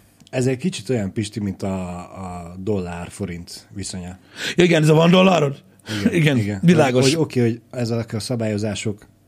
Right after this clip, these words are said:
Speaker 1: közvetlenül ránk nem hatnak, de közvetve előbb-utóbb fognak hatni, úgyhogy
Speaker 2: Igen, így van. Ez egyébként egy jó példa, amit mondasz, hogy, hogy, hogy ja, mikor ez a felment az
Speaker 1: Úgyhogy
Speaker 2: euró, miért van euród? Igen, de
Speaker 1: Igen.
Speaker 2: hogy nem csak arra van hatással, és más miatt is
Speaker 1: Igen.
Speaker 2: érdemes foglalkozni vele. Ö,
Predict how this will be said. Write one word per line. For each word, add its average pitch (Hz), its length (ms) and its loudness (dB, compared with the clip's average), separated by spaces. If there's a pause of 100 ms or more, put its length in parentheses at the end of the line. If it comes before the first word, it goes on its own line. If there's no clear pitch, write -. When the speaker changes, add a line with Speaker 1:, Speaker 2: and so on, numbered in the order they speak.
(100)
Speaker 1:
közvetlenül 107 840 -2
ránk 104 380 -6
nem 107 240 -6
hatnak, 131 640 -4 (120)
de 110 300 -2
közvetve 113 680 -4
előbb-utóbb 120 500 -2
fognak 120 300 -8
hatni, 104 340 -12
úgyhogy 104 300 -6 (200)
Speaker 2:
Igen, 226 260 4
így 165 180 0
van. 127 200 -2 (100)
Ez 320 140 0
egyébként 392 400 0
egy 285 120 -2
jó 240 140 0
példa, 139 300 2
amit 127 220 -4
mondasz, 127 400 -2
hogy, 131 340 -2
hogy, 127 340 2
hogy 127 180 0
ja, 123 260 4
mikor 123 200 2
ez 127 80 4
a 131 80 6
felment 165 420 4
az 151 100 4
Speaker 1:
Úgyhogy 170 140 8
Speaker 2:
euró, 139 420 4
miért 156 240 4
van 156 160 4
euród? 170 420 6
Igen, 160 200 4
de 143 40 4
Speaker 1:
Igen. 143 120 4
Speaker 2:
hogy 151 100 6
nem 156 140 4
csak 135 180 2
arra 127 220 6
van 123 160 2
hatással, 127 480 2
és 127 120 4
más 131 240 2
miatt 123 220 0
is 120 100 -2
Speaker 1:
Igen. 123 140 4
Speaker 2:
érdemes 117 200 0
foglalkozni 123 560 0
vele. 135 240 2 (360)
Ö, 123 140 4